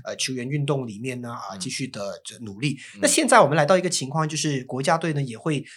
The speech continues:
Speaker 1: 征召一些自由人回去，啊，
Speaker 2: 嗯。
Speaker 1: 代表他们打比赛哈，
Speaker 2: 嗯。
Speaker 1: 不管是接下来的这个汤杯赛啦，还是，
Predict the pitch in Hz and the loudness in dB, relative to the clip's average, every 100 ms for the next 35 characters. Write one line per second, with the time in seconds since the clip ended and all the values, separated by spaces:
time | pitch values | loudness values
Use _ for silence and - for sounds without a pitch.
0 | - 160 147 147 147 151 147 156 127 117 | -6 -2 2 2 2 -2 -2 -2 -4 -8
1 | 117 - 151 123 - - 190 135 120 123 | -10 -6 -4 -6 -10 -10 -4 -4 -4 -8
2 | 123 131 127 120 170 147 120 120 151 - | -10 -10 -8 -8 -4 -2 -2 -2 -6 -8
3 | 87 - 127 - - - 143 139 120 117 | -6 -4 -4 -8 -18 -8 -2 -2 -2 -8
4 | 131 - 127 131 123 139 127 120 120 - | -10 -10 -8 -6 -2 -2 -2 -4 -4 -6